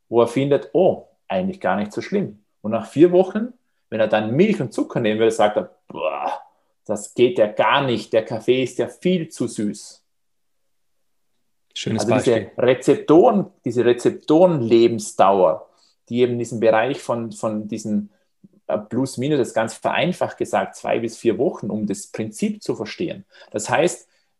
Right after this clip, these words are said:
Speaker 1: wir müssen beginnen und müssen einen dementsprechenden Impact und auch eine gewisse Disziplin, ich, ich sage immer, äh, äh, Disziplin führt zu Freiheit und, äh,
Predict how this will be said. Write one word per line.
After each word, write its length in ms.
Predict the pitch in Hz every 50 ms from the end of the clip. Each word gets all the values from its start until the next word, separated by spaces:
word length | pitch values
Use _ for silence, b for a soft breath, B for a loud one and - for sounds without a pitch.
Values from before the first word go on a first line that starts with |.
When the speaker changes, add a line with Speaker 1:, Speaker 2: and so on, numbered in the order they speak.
| _ -
Speaker 1:
wir 120 | 117 117
müssen 480 | 123 135 165 214 208 - - - 135 117
beginnen 540 | 120 104 - 143 165 202 254 277 302 302 _ _ _ _ _ _ _ _ _ _
und 140 | 127 123 127
müssen 400 | 135 147 180 202 202 - 156 135
einen 320 | 104 123 123 123 120 107
dementsprechenden 840 | 123 131 147 156 151 143 - - - 123 123 123 127 117 113 117 -
Impact 720 | - 135 147 180 180 - - 180 - 220 - - - - - _ _ _ _ _ -
und 120 | 127 131
auch 80 | 131 135
eine 100 | 131 120
gewisse 600 | 127 135 127 160 175 - - - 170 156 151 - - - _ _ _ _ _ _ _ _ _ _
Disziplin, 640 | 147 135 - - - - 123 110 - 139 139 135 123
ich, 200 | 110 104 104 -
ich 80 | 110 113
sage 260 | - 123 113 117 120
immer, 680 | 135 139 135 127 113 - 110 113 110 110 110 104 - B B B B B B
äh, 260 | 107 110 110 110 101 98
äh, 40 | - - - -
Disziplin 600 | 135 135 - - - 113 - - 127 147 160 156
führt 240 | 160 - - 127 -
zu 80 | -
Freiheit 640 | 117 - - 98 104 120 113 92 - - - - - -
und, 400 | 110 107 107 107 104 104 104 104
äh, 600 | 107 101 104 104 104 104 101 101 101 101 -